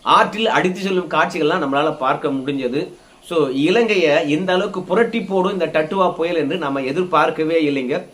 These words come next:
இப்போ டட்டுவா புயலினுடைய நிலைமை எந்த அளவுக்கு இருக்குது அப்படின்னு பார்க்கும்போது, சென்னைக்கு அருகாமையில தான் இருக்கிறதா, நாற்பத்தஞ்சு கிலோமீட்டர் தொலைவில். இன்னைக்கு மதியத்துக்கு மேல இந்த டட்டுவா புயலை பொறுத்த வரைக்கும்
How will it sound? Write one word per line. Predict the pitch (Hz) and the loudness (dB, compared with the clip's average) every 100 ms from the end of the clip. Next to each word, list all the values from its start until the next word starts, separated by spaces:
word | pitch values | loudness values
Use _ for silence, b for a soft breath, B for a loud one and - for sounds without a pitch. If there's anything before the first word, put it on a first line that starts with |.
| B B B | B B B
இப்போ | 147 175 220 196 156 | -10 -4 2 2 4
டட்டுவா | 165 185 226 214 | 2 4 4 4
புயலினுடைய | 190 190 175 165 156 180 139 139 | 2 2 2 2 0 2 2 2
நிலைமை | 143 151 208 226 214 | 2 2 4 4 4
எந்த | 165 175 185 | 2 2 0
அளவுக்கு | 190 170 | 0 -2
இருக்குது | 160 147 165 | -4 -2 0
அப்படின்னு | 143 127 160 | 0 0 -2
பார்க்கும்போது, | 147 147 135 127 185 - - B B | -2 -2 -2 -2 -2 -4 -6 B B
சென்னைக்கு | - 165 214 220 220 220 | -2 -2 0 -2 -2 -2
அருகாமையில | 151 196 190 185 196 196 | 0 0 2 0 0 0
தான் | 180 170 | 0 0
இருக்கிறதா, | 165 151 135 147 | -2 -2 -2 0
நாற்பத்தஞ்சு | 208 151 165 156 156 147 | 0 0 0 -4 -4 -4
கிலோமீட்டர் | 151 151 139 120 | -4 -4 -6 -2
தொலைவில். | 143 165 139 165 208 - b b b b _ 131 | 0 2 0 0 0 -8 b b b b _ 0
இன்னைக்கு | 175 262 214 208 | 2 2 0 0
மதியத்துக்கு | 160 170 220 214 190 180 175 | 0 2 4 2 2 -2 -2
மேல | 156 214 196 143 147 | 2 2 4 2 0
இந்த | 143 | -4
டட்டுவா | 127 151 156 220 202 | -2 -2 2 2 4
புயலை | 185 165 139 | 0 2 2
பொறுத்த | 165 185 165 | 0 0 0
வரைக்கும் | 139 127 151 175 | -2 0 0 0